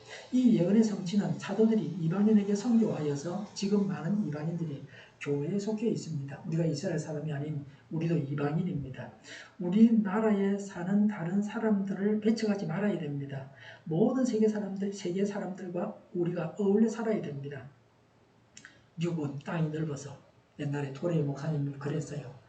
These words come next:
"전 세계 사람이 다 미국 땅에 와서 살아도 될 만큼 미국 땅이 넓다." 미국에서는 자동차가 없으면 그 교통이 불편해서 갈 수가 없습니다.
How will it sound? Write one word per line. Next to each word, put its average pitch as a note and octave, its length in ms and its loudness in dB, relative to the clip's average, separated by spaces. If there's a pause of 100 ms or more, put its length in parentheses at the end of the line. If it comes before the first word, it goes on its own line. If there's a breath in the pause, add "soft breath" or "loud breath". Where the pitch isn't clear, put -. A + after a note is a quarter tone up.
(300 loud breath)
"전 G3+ 360 4
세계 G#3+ 220 2
사람이 G3+ 340 0
다 G3 180 -2
미국 A3+ 240 6
땅에 F3+ 160 -2
와서 F3 220 -4
살아도 G3 280 -2
될 D3+ 160 -4
만큼 F#3+ 580 -2
미국 G#3+ 220 8
땅이 G3 220 0
넓다." - 440 -2 (1000 loud breath)
미국에서는 D#3+ 540 0
자동차가 E3 500 -6
없으면 C#3 400 -8 (1040)
그 C#3+ 260 -8 (600)
교통이 F#3+ 340 2
불편해서 D3 640 -2 (720)
갈 G#3+ 160 6
수가 G#3+ 240 6
없습니다. - 540 -6